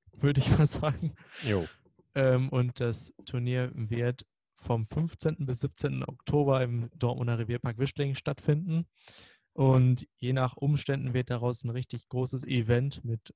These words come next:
Speaker 1: ähm, so ein paar Side-Events vielleicht. Das müssen wir natürlich schauen, was dann da vor Ort geht und wie unsere Planungen aussehen. Aber wer letztes Jahr da war, ähm, weiß, in welchem Rahmen das Ganze stattfindet.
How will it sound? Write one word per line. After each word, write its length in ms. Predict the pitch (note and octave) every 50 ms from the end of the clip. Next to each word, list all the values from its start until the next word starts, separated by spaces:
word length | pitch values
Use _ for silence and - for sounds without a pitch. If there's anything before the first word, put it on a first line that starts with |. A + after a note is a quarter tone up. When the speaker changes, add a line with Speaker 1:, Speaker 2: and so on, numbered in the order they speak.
| _
Speaker 1:
ähm, 400 | - A2+ A2 A2 A2 G#2+ G#2+ G#2+ - _ _ _ _ _ _ _ _ _ _ _ _
so 160 | - A#2+ A#2
ein 180 | - A2+ A2 A2
paar 260 | - - A2 G#2+ G#2 G2+
Side-Events 760 | - - A#2 A#2+ B2 - C#3 A#2+ A#2+ B2+ C3 C#3+ - - -
vielleicht. 520 | - C3+ C3 B2+ C3 C3+ C3+ - - - - _ _ _ _ _ _ _ _ _ _ _ _
Das 200 | - A#2+ A2 -
müssen 200 | C3 B2 - -
wir 60 | A#2+ A#2
natürlich 360 | A2+ A2 - A#2+ A2+ A2 -
schauen, 280 | - B2 B2 B2+ B2
was 180 | A#2 A2+ A2+ -
dann 240 | - B2 A#2 A#2 A#2
da 140 | A2+ A2 G#2
vor 180 | - - - -
Ort 260 | - A#2 A2+ - _
geht 320 | - B2+ C3 C3+ C3 - -
und 140 | A#2+ A2+ G#2
wie 80 | A2+
unsere 260 | A#2 A2+ A2+ A2 A#2 A2
Planungen 400 | - - A#2 A#2 B2+ C3 B2+ B2+
aussehen. 520 | B2 B2 C3 C3 - C3 B2+ B2+ B2+ B2 _ _ _ _ _ _ _ _ _ _ -
Aber 280 | - B2 A2+ A2+ A2
wer 100 | A2+ A#2
letztes 300 | A2+ B2 B2+ - - B2
Jahr 120 | B2 B2+ A#2
da 240 | A2+ A2+ A2 A2+ A2
war, 340 | A#2 A#2 A#2 A2+ A2+ -
ähm, 400 | C3+ A#2 A2+ A2 A2 A2 G#2+ A2 - _ _ _ _ _ _ _ -
weiß, 520 | A#2+ A2+ A2+ A#2+ C#3 C#3 - - - - _ _ _ _ _ -
in 120 | B2 A#2
welchem 260 | A2+ A#2+ A#2 A2+ A2+
Rahmen 220 | G#2+ G#2+ A2 A#2 B2+
das 140 | B2 A#2+ -
Ganze 260 | C3+ C3 B2+ C3+ B2
stattfindet. 640 | - - C3+ C3+ - - D3+ D3 D3 D#3 D#3+ - -